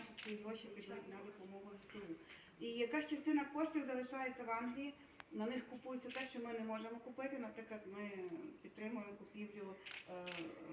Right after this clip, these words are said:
павербанків на сонячних панелях великої, великого об'єму, і вони хлопцям дуже допомагають. Допомагають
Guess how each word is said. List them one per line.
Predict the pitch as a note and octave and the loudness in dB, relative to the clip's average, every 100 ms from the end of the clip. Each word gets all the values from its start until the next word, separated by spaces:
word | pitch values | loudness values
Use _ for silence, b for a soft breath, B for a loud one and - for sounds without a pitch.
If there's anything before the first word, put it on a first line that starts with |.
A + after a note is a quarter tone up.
| D3+ - E3 | -10 -12 -2
павербанків | G#3 G#3+ G#3 G#3+ G#3+ A3 | 2 2 2 0 0 0
на | G#3+ | -2
сонячних | G#3 G#3 G3+ G#3+ G#3 | -2 -6 -6 -8 -8
панелях | G#3+ G#3 G3 G#3 G#3+ G3+ | -6 -4 -2 -4 -6 -8
великої, | G3+ G3+ F#3+ F#3 | -8 -6 -6 -4
великого | F3+ F3+ G3+ G3+ F#3+ G3+ | -4 -4 -6 -6 -8 -8
об'єму, | F#3+ A3+ C4+ C4+ - B B | -8 -2 0 0 -4 B B
і | A3 | -6
вони | G#3+ G#3+ A#3+ A#3+ A3+ - E3 - | -2 0 2 0 0 -4 -8 -4
хлопцям | A3 A3 A3 G#3 D#3+ F#3 G3 | -4 -4 -2 0 0 0 -2
дуже | G#3+ G#3+ G3 F3+ - - | -2 -2 -2 -4 -8 -6
допомагають. | G3 G#3 G#3 G3 G3 G3 G#3 - B B - G3 | -6 -2 -2 -2 -2 -2 -4 -10 B B -14 -10
Допомагають | G3 G#3 G#3 A3 A3+ | -6 -2 2 4 2